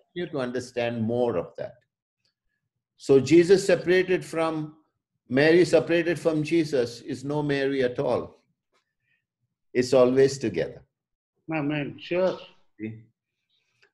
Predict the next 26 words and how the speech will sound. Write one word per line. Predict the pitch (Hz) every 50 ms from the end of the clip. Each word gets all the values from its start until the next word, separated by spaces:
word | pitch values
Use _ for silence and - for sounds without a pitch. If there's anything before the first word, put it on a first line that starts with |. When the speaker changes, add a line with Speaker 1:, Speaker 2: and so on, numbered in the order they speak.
| _ _ _
Speaker 1:
So | - - 165 165 165 165 156 156 151 151 151 -
I | 143 143 151
hope | 151 156 160 156 160 - - - _ _ _ _ _ _ _ _ _ _
this | 110 120 131 131 -
short | - 139 131 135 131
sharing | - - 123 120 117 117 120 123 156 156 139 - _ _ _ _ _ _ _
Speaker 2:
<laughs> | _ _ _ _ _ _ -
Uh-huh. | 165 151 139 - - 147 143 139 _ _ _ _ _ _ _ _ _
Speaker 1:
will, | 104 113 117 117 117 113
uh, | 110 101 101 - -
allow | 104 95 98 92 98 101 101
us | 110 127 - - - -
to | _ - 95 92 92 90 85 82 80 80 82 90 _ _ _ _ _ _ _ _ _ _
have | 90 95 98 95 95 - _ _ _ _ _ _ _ _ _ _ _ _ _ _ _ _ _ _ _ _ _ _
greater | - 101 117 123 123 139 135
veneration. | 127 127 123 123 127 117 120 117 120 117 - 110 104
Veneration | 107 120 123 131 139 135 143 143 139 - 147 131 120
is, | 113 113
by | - 101 101 104
the | 101 104
way, | 101 101 101
a | 95 95
different | 101 101 - - 107 104 92 80
word | 87 90 87 87 85
from, | - - 85 82 78 78 76 76 76
uh, | 76 73 73 69 69 69